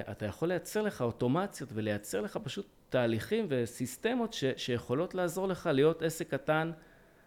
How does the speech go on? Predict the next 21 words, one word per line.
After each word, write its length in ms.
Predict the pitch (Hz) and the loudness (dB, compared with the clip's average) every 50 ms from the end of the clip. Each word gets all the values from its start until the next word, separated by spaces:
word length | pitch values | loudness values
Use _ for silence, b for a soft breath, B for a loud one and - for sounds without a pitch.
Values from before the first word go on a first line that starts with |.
| b b b b 107 | b b b b -4
וחכם, 600 | 110 98 - 107 - - 131 143 143 123 104 101 | -2 -2 -2 -2 -4 -2 0 0 2 2 0 -2
עסק 280 | 110 - - 143 - | -2 -2 -4 -4 -2
קטן 340 | - 113 - - 131 139 135 | -4 -4 0 2 2 2 2
שיודע 340 | - - 117 104 113 127 131 | 2 0 0 2 2 2 2
להתקדם 640 | 120 113 - - - 117 104 101 127 139 139 135 120 | 2 0 -2 -2 -4 -4 0 2 2 4 4 4 2
בצעדים 640 | 117 110 - - 117 107 107 104 104 131 135 127 123 | 0 -2 -2 -2 -2 -2 -2 0 0 2 2 4 4
מאוד 340 | 117 117 120 127 117 113 120 | 2 2 2 0 0 0 0
מהירים. 460 | 113 110 107 104 120 139 131 113 101 | 0 0 0 0 2 2 2 2 0
קח 220 | - 120 123 113 | 0 -2 -2 -2
שלושה 320 | - 120 120 - - 135 123 | -2 -4 -4 0 2 2 2
עובדים, 280 | 123 113 120 143 139 | 2 2 2 0 2
תלמד 320 | 139 - 113 110 113 123 131 | 2 2 0 2 2 2 0
אותם 200 | 131 - 131 120 | 0 -2 -2 -4
את 80 | - | -4
הכלים 400 | 110 - 120 120 127 143 147 143 | -6 -4 -2 2 2 2 2 2
האלה, 140 | 135 117 113 | 2 2 2
יש 100 | 110 - | 0 -2
לך 60 | - | -4
עכשיו 220 | 120 - - 123 101 | -6 -6 -4 -6 -6
צוות 400 | - - 143 139 135 139 131 - | -4 -2 0 0 2 0 -2 0
של 240 | - 131 127 120 | -2 -2 -2 -2